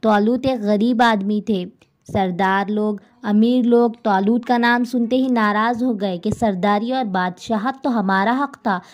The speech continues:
ये गरीब आदमी को कैसे मिल गया? बच्चों, तालूत बड़े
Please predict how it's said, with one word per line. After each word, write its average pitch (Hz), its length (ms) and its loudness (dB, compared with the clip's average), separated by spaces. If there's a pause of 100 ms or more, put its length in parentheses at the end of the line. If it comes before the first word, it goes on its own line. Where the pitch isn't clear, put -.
(160)
ये 254 120 2
गरीब 226 380 2
आदमी 247 340 2
को 285 140 -6
कैसे 277 340 -6
मिल 247 180 2
गया? 175 380 -4 (560)
बच्चों, 196 440 0 (260)
तालूत 220 500 4 (240)
बड़े 214 300 2